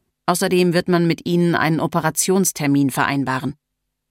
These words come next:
Glücklicherweise wächst der Tumor sehr langsam, deshalb können wir alles in Ruhe angehen. Operationstermin?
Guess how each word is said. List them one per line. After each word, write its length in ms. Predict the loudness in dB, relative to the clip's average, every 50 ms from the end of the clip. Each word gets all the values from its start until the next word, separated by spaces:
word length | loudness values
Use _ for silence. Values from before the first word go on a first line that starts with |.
| _ _
Glücklicherweise 760 | -4 -2 -2 -2 -4 -2 -2 -2 -2 0 -2 0 -2 -2 -2
wächst 280 | -2 -4 -4 -4 -4
der 100 | -4 -6
Tumor 460 | -6 -6 -4 -2 0 0 0 0 0
sehr 180 | 0 0 0 0
langsam, 480 | 2 2 2 2 2 2 0 -2 -4 -6 -8 -16 -20 -20 -16 -12
deshalb 420 | -8 -8 -6 -6 -6 -6 -6 -8
können 240 | -6 -2 0 0 0
wir 140 | 0 0 0
alles 220 | 0 -2 -2 -2
in 100 | -2 -2
Ruhe 340 | -2 0 0 2 2 0 0 -2
angehen. 420 | -4 -4 -4 -6 -6 -8 -8 -12 -16 _ _ _ _ _ _ _ _ _ _ _ _ _ _ _ _ _ _ _ _ _ _ _ _ _ _ _ -16
Operationstermin? 1300 | -12 -8 -8 -8 -8 -8 -6 -4 -4 -4 -4 -6 -8 -8 -6 -4 -4 -4 -4 -4 -6 -6 -4 -6 -6 -8